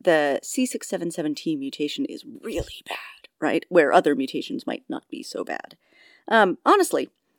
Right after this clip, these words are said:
the biggest difference that we know of between C six seven seven T and A one two nine eight C mutation is the level of compromise. So because this particular polymorphism is associated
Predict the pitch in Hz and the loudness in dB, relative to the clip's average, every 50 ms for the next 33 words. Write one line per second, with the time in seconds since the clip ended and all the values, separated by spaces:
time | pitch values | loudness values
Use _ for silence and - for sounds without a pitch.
0 | _ _ - - - - - 240 247 226 269 277 311 277 - - 175 165 - 180 | _ _ -12 -12 -12 0 4 4 4 6 6 4 4 2 4 4 4 4 4 2
1 | 160 147 - - - - - 165 170 156 143 139 - - - 92 98 - 381 392 | -2 -2 0 -2 -2 0 2 2 2 2 2 0 0 0 0 0 0 0 -2 -4
2 | - - - 170 - 190 160 156 160 - - 180 175 - - - - - 165 156 | -4 -4 -4 -2 0 0 0 0 -2 -2 -4 -4 -4 -4 -6 -8 -8 -6 -6 -4
3 | 147 151 - 165 151 147 147 - 160 180 226 214 147 - - - 160 170 160 151 | -4 -4 -2 -2 -2 -2 -2 -2 -2 -2 -2 -2 -4 -4 0 2 4 4 4 4
4 | 156 156 160 - 160 147 147 131 - 131 127 - - - - - - - 202 - | 2 0 0 0 -2 -2 -2 -2 -2 -4 -6 -6 -10 -8 -4 -2 -2 0 0 0
5 | - - 220 233 240 - 302 302 349 - - - - _ _ - 254 262 226 240 | 0 0 -2 -2 -2 0 0 0 0 0 -4 -14 -20 _ _ 4 4 4 6 6
6 | 240 247 247 240 233 220 226 240 226 220 220 214 - - - - 180 190 - 233 | 6 6 6 6 4 4 4 4 2 2 2 0 -2 -4 -6 -6 -6 -6 -6 -8
7 | 233 - - - - - - - - _ _ _ _ _ _ _ _ _ _ _ | -10 -10 -10 -12 -16 -18 -20 -20 -20 _ _ _ _ _ _ _ _ _ _ _
8 | - - 294 269 247 277 - - 330 330 339 - 269 262 - - 247 214 233 220 | -2 4 4 6 6 6 4 4 2 2 2 4 2 2 2 2 0 0 2 2
9 | - 196 180 165 160 - - 170 160 170 170 160 156 151 156 170 - 170 170 - | 0 0 0 0 -2 -4 -6 -8 -6 -4 -2 -2 -2 -2 -2 -2 -2 -4 -4 -2
10 | 214 226 - - 143 143 143 - - - - - - - - - - - 339 | -4 -4 -4 -4 -4 -4 -4 -4 -4 -6 -6 -6 -6 -6 -6 -4 -4 -2 -4